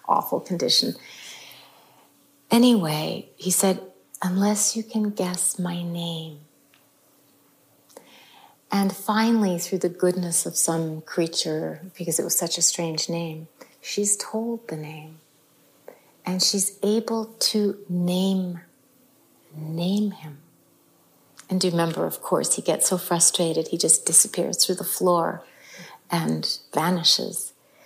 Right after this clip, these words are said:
So sometimes it helps to name,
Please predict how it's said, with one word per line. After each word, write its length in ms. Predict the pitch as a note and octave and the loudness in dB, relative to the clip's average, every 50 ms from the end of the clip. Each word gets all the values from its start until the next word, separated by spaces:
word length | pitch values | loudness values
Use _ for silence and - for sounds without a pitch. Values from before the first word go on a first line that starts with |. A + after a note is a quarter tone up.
| - - - - - - | -20 -20 -20 -20 -16 -10
So 160 | - - A3+ | -2 0 2
sometimes 640 | A3+ A3 - - D4 D4+ C#4+ - C#4 C4+ B3+ B3 A#3+ | 4 4 4 4 2 0 0 2 4 4 4 4 4
it 240 | B3 A#3+ B3 - - | 2 0 0 -2 -2
helps 500 | A#3 A3+ A3 F#3+ - - - - - - | -2 0 0 -2 -2 -2 0 0 0 0
to 160 | - - - F#3 | 0 -2 -2 0
name, 760 | F3+ F3 F3 F3+ F3+ F#3 F#3+ F#3+ F#3 E3+ D#3+ D#3 D#3+ D#3+ | 0 2 2 2 2 2 2 0 0 -2 -4 -6 -8 -10